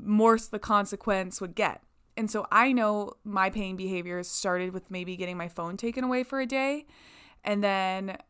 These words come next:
um, I don't know where it escalated, but the biggest pain behavior, if I exerted, or even if I got below a certain number on the scale, my consequence was getting pulled from college.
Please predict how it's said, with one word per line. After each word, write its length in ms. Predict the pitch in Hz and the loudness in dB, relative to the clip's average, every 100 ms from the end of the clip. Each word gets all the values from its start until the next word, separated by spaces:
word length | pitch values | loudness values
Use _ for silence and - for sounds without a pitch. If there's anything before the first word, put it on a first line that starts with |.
| - | -6
um, 480 | 175 143 131 107 - _ _ _ _ _ _ _ - - | -6 -6 -10 -12 -16 _ _ _ _ _ _ _ -12 -2
I 120 | 214 | 0
don't 220 | 202 185 | 0 0
know 120 | 202 | 0
where 140 | 190 185 | 2 2
it 100 | - | 0
escalated, 580 | 196 - - 208 196 190 | -4 -4 -2 0 0 -2
but 120 | 202 | -4
the 100 | 202 | -4
biggest 440 | - 104 107 104 | 0 2 2 -2
pain 200 | - 107 | -2 -4
behavior, 680 | 196 190 180 175 180 180 170 - _ | -4 -4 -4 -4 -2 -2 -4 -10 _
if 120 | 208 190 | -6 0
I 80 | 180 | 0
exerted, 560 | 185 190 185 180 180 - - - - | 0 -2 -2 0 -2 -4 -14 -8 2
or 120 | 240 | 4
even 260 | 240 240 247 | 4 4 4
if 100 | 262 | 4
I 80 | |
got 260 | 247 226 214 | 6 6 6
below 300 | 202 196 190 | 2 4 4
a 80 | 190 | 4
certain 340 | - 190 196 | 0 0 -2
number 260 | 190 185 190 | -2 0 0
on 120 | 185 | 0
the 60 | 180 | -2
scale, 500 | - 180 185 254 269 - - _ _ _ - - | -2 0 0 0 -4 -16 -20 _ _ _ -20 -10
my 340 | 202 202 185 190 | 4 10 10 8
consequence 640 | - 202 180 208 196 196 | 2 -2 -2 -4 -4 -4
was 140 | 190 - | -4 -4
getting 260 | 180 180 | -4 -6
pulled 280 | - 196 185 | -4 -4 -4
from 220 | - 185 | -8 -10
college. 560 | - 185 196 - - - | -6 0 0 -2 -6 -10